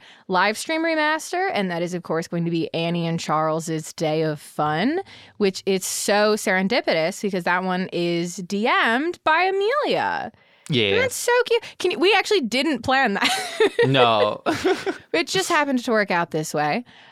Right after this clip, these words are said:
Speaker 1: Uh, and then the week right after that, on October ninth, you are going to be hit with a trailer for a brand new thing that's
Speaker 2: <gasps>
Speaker 1: already almost completely recorded.
Speaker 2: <gasps> A brand new thing?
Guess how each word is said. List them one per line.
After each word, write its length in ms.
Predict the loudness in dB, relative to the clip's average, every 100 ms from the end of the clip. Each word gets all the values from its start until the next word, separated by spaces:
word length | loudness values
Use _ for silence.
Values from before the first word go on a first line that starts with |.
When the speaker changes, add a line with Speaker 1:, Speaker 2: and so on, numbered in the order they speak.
| _ -2
Speaker 1:
Uh, 140 | 0
and 280 | 2 2 4
then 240 | 4 2 2
the 100 | 0
week 260 | 2 0 -2 -4
right 400 | 0 2 2 0
after 600 | 0 0 -2 -2 0 0 -4
that, 560 | -2 0 2 2 -2 -6 -6
on 180 | -2 -2
October 600 | -4 -2 -2 0 0 -2
ninth, 720 | -4 -2 0 0 -2 -6 -10 -20 -12
you 180 | -4 0
are 80 | 2
going 160 | 2 2
to 60 |
be 60 | 0
hit 160 | 0 -2
with 120 | -2
a 60 | -4
trailer 640 | -2 0 2 2 0 -2 _
for 280 | -6 -2 0
a 80 | 0
brand 400 | 0 0 2 4
new 220 | 4 2
thing 480 | 0 -4 -4 -6 -12 -20 _ _ _
that's 160 | -4
Speaker 2:
<gasps> 20 | 0
Speaker 1:
already 720 | 4 6 4 4 0 0 0
almost 340 | 0 0 0
completely 460 | -4 -2 -4 -2 -4
recorded. 720 | -6 -2 0 2 2 -2 -4
Speaker 2:
<gasps> 20 |
A 80 | -6
brand 200 | -4 -2
new 80 |
thing? 520 | -2 -2 -4 -4 -8